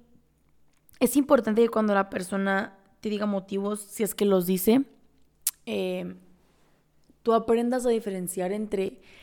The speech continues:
lo que sí hiciste y lo que no hiciste. Tampoco es como que digas, "Ay, no, yo no hice nada nunca en la vida". Una relación es de dos, y si fracasó es porque ambos,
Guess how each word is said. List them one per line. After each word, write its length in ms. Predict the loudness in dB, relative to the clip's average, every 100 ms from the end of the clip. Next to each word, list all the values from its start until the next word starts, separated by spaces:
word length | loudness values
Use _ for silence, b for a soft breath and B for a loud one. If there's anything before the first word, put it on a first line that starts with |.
| B B B
lo 280 | 8 8 8
que 140 | 6
sí 220 | 4 4 4
hiciste 360 | 4 2 4
y 40 | 2
lo 100 | 4
que 160 | 2
no 100 | 0
hiciste. 500 | 0 -4 -10 -12 -18 _ _ _ _ _
Tampoco 300 | -2 2 2
es 80 | 2
como 260 | 2 0 2
que 120 | 0
digas, 440 | 2 0 -4 -10 _ _ _ -2
"Ay, 380 | 2 4 4 4
no, 160 | 4
yo 100 | 4
no 60 | 4
hice 220 | 4 4
nada 260 | 6 6 6
nunca 340 | 4 4 2
en 60 | 0
la 100 | 0
vida". 340 | -2 -4 -6 B B B B B
Una 200 | 0 2
relación 340 | 4 2 2 2
es 100 | 4
de 80 |
dos, 240 | 4 4 0
y 100 | -6
si 100 | -4
fracasó 580 | -2 0 0 0 2 2
es 120 | 2
porque 340 | -2 -2 0
ambos, 500 | 0 0 0 -2 -6